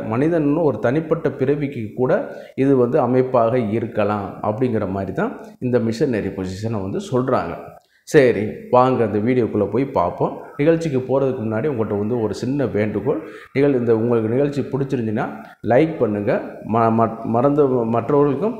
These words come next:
அ, உதவியா இருக்குன்னு கேட்டிங்கன்னா share பண்ணி help பண்ணி கொடுங்க. அதே நேரம் வந்து மறந்துடாம subscribe பண்ணி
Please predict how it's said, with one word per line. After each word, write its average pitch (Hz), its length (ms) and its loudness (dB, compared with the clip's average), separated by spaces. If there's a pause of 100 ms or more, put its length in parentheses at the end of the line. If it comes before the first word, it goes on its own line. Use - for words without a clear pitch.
(100)
அ, 117 120 -2 (180)
உதவியா 147 420 4
இருக்குன்னு 113 320 0
கேட்டிங்கன்னா 110 360 0 (360)
share 185 380 2
பண்ணி 131 320 0
help 127 260 0
பண்ணி 113 180 -2
கொடுங்க. 101 320 -2 (400)
அதே 156 240 2
நேரம் 139 340 2
வந்து 107 240 0 (440)
மறந்துடாம 143 540 2
subscribe - 480 0
பண்ணி 127 240 0